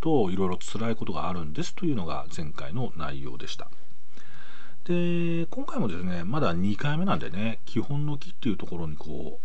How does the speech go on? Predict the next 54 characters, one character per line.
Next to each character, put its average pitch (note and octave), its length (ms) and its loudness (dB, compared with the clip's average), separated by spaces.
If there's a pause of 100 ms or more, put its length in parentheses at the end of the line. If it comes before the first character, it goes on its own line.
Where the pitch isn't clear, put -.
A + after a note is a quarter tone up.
(300)
う、 - 20 0
ま A#2 80 0
あ、 - 20 2
話 G#2+ 220 2
の G#2+ 80 2
ベ G2+ 120 2
ー - 20 2
ス - 60 0
が F#2+ 60 0
い F#2 100 2
く C3 140 0
ん G#2 60 2
で - 100 0
す - 80 0
け - 100 0
ど、 G2+ 280 2 (340)
え C3+ 40 0
っ B2+ 40 0
と、 C3 120 0
ち - 100 0
ょ - 20 2
っ - 40 0
と - 60 0
こ - 120 0
こ D3+ 100 2
で D#3 60 2
ね、 D#3+ 100 2
い-、 C#3+ 220 0 (380)
い-、 D3 80 0 (380)
一 E3+ 200 0
つ D3 40 0
ね、 E3+ 300 0
こ A#2 160 2
う、 C3 40 2
エ C3 40 2
ク - 80 0
ス - 100 0
キ F#3 120 2
ュ C#3+ 60 4
ー - 20 2
ズ G2+ 80 0
を G2 100 0
ね、 F2 140 0
さ - 160 0
せ - 100 0
て G2+ 100 0
い F#2 60 0
た F#2 80 0
だ F#2 120 0
く - 160 0
と、 C3+ 320 2 (600)
え C3 280 0
っ - 0 - (100)
と、 B2+ 80 0